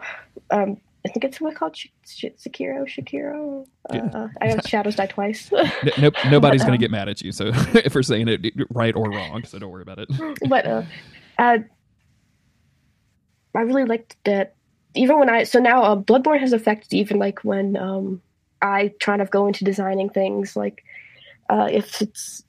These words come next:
Speaker 1: that sort of body horror sort of thing, like, I'm always kind of like, like, "Where did this come from? Like, is, did it used to be a person? If it used to be a person,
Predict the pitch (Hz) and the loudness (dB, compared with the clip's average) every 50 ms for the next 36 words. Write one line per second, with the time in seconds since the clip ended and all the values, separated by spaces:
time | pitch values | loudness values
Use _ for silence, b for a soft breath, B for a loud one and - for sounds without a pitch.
0 | _ _ - 185 151 - 214 202 - - - 214 202 208 196 185 202 196 196 208 | _ _ -8 -6 0 2 2 2 2 2 0 0 0 0 2 2 2 2 2 0
1 | 208 202 214 214 208 214 208 196 208 220 220 - 214 208 202 214 - - 214 208 | 0 2 2 2 4 2 2 2 0 -2 0 0 0 0 0 -2 2 2 2 2
2 | 208 208 208 208 - 214 202 190 202 202 202 190 196 196 - - 196 190 196 196 | 2 0 -2 -2 -4 -2 -2 -2 -2 0 0 0 0 0 0 0 -2 0 0 0
3 | 196 196 190 196 - 202 214 220 220 240 208 214 214 214 - - 208 190 202 185 | 0 0 -2 0 2 2 2 4 4 2 4 2 2 2 0 -2 -2 -2 -2 0
4 | - 202 190 190 190 196 214 202 190 - 208 - - 208 208 214 202 185 - - | 0 0 2 2 2 2 2 2 0 -2 -4 -2 2 2 2 2 2 -2 -4 -4
5 | 196 196 185 - 233 220 - 233 208 233 233 226 226 262 277 269 - - 202 190 | -2 -2 0 0 0 0 0 -2 0 0 0 2 4 4 4 4 4 2 2 4
6 | 190 190 - - 214 - - 220 214 214 - - 214 214 - - 208 208 | 2 2 2 -2 -4 -2 0 0 0 0 0 -2 -4 -4 -2 0 0 -2